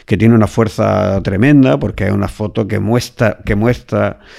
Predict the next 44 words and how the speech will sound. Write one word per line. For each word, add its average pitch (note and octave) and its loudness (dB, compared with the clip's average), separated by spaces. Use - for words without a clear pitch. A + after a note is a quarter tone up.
claramente A2 2
la G2+ 0
muerte B2 2
en A2+ 4
un A#2 2
campo G#2 -2
de G2 -2
batalla A#2 0
por G2 -10
primera G#2 0
vez, C#3 0
que F#2 -6
con G2 -8
toda A2 0
la, G2+ -2
eh, G#2 -2
el G#2+ 0
impacto A2 -2
que G#2+ -2
eso A2+ -2
tiene G#2 0
en, G2 -6
eh, G2+ -8
en G2+ -6
un C3 0
público D3 2
que G2 -4
no C3+ 4
había A2 0
visto A#2+ -2
hasta G#2+ -4
ese G#2+ -4
momento G#2 -2
esas - -6
imágenes A#2+ -2
porque, G2+ -6
porque G2+ -2
no G2+ 2
se - 2
habían G2 2
publicitado F#2+ -2
de F#2+ -4
ese G#2+ -6
modo, B2+ 0